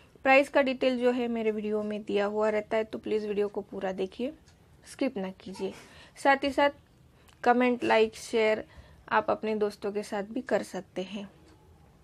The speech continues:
ये जो कलेक्शन आप देख रहे हैं ये है सैटिन पट्टा साड़ीज़ का कलेक्शन। सैटिन पट्टा साड़ी बहुत फेमस है, बहुत सारे लोग इसको पसंद करते हैं and इसका already मैंने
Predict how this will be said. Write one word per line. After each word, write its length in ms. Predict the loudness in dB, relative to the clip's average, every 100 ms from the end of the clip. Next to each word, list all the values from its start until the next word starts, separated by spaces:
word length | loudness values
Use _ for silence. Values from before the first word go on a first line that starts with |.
| -20 -4
ये 160 | 2 2
जो 100 | 2
कलेक्शन 420 | 2 2 0 -4
आप 120 | -2
देख 340 | 2 6 6 4
रहे 160 | 0
हैं 260 | 0 -2 -2
ये 160 | 0 0
है 120 | -2
सैटिन 460 | -6 -6 -4 -4
पट्टा 260 | -4 -2 -2
साड़ीज़ 380 | 0 -2 -2 -4
का 100 | -4
कलेक्शन। 500 | 0 0 -2 -6 -12 -14 -20 -20 -20 -20 -14 -2
सैटिन 300 | -2 0 -2
पट्टा 260 | 0 2 2
साड़ी 320 | 4 2 2
बहुत 520 | -2 -10 -2 0 0
फेमस 440 | -4 -4 -4 -4
है, 100 | -4
बहुत 340 | -4 -2 -4 -4
सारे 180 | -2 0
लोग 200 | 2 0
इसको 260 | -2 -8
पसंद 420 | -8 -10 -6 -4
करते 300 | -2 -2 -4
हैं 200 | -4 -4 -6 -20 -20 -20 -10 -2
and 320 | 0 0 0
इसका 520 | -2 -2 2 4 2 -2 -20 -8 0
already 280 | 2 2 2
मैंने 460 | 2 2 0 -2